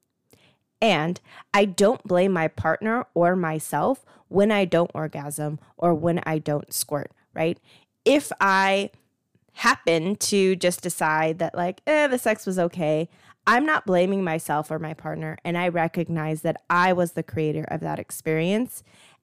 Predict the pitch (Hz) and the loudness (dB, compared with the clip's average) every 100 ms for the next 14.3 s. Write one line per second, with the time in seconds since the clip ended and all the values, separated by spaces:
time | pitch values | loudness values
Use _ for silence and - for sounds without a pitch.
0 | - 202 196 185 185 180 202 208 - _ | 0 2 4 2 0 2 2 2 -10 _
1 | _ _ _ - 196 208 - 214 254 320 | _ _ _ 0 2 2 2 0 2 -2
2 | 294 180 147 165 165 170 - - _ _ | -2 -2 0 -2 -4 -8 -12 -16 _ _
3 | _ _ _ _ - - 170 165 190 185 | _ _ _ _ -14 -4 0 2 0 -2
4 | 175 165 165 151 151 151 - 151 165 175 | -4 -4 -2 -4 -6 -10 -12 -12 -12 -16
5 | _ _ _ _ _ - 214 202 - 196 | _ _ _ _ _ 0 2 2 2 2
6 | 214 214 196 202 185 185 196 208 - 170 | 2 2 2 0 -2 0 2 2 0 2
7 | 165 170 165 156 156 147 147 143 151 151 | 2 2 -2 -4 -6 -6 -4 -2 -4 -6
8 | - _ _ _ _ - 165 160 156 - | -16 _ _ _ _ 0 2 2 0 -6
9 | _ - 175 147 147 214 202 - 90 180 | _ -2 -2 -2 0 -2 -2 -4 -4 -6
10 | - _ _ _ _ - 175 185 190 196 | -8 _ _ _ _ -2 2 2 2 2
11 | 170 - 170 156 156 151 - 151 151 165 | 0 -2 -2 -2 -2 -6 -6 -4 -2 -2
12 | 175 202 208 - _ - 160 160 165 160 | -2 -4 -6 -10 _ -4 0 0 -2 -6
13 | - - - 165 - 156 160 156 151 170 | -8 -6 -4 -4 -4 -8 -4 -4 -2 0
14 | 170 180 | 0 -2